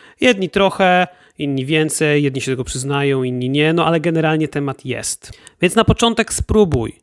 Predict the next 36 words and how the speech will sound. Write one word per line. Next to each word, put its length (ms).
przetestuj, 760
zobacz 360
jak 120
to 120
działa, 460
co 140
jest 120
w 60
ogóle 160
możliwe. 540
To 100
nie 140
jest 420
trudne 580
i 60
tak 120
naprawdę 420
też 220
nic 140
nie 80
kosztuje. 460
Załóż 300
sobie 220
konto 460
na 200
Open 280
A 320
I, 80
żeby 160
skorzystać 480
z 80
słynnego 400
czata 260
G 120
P 120
T. 140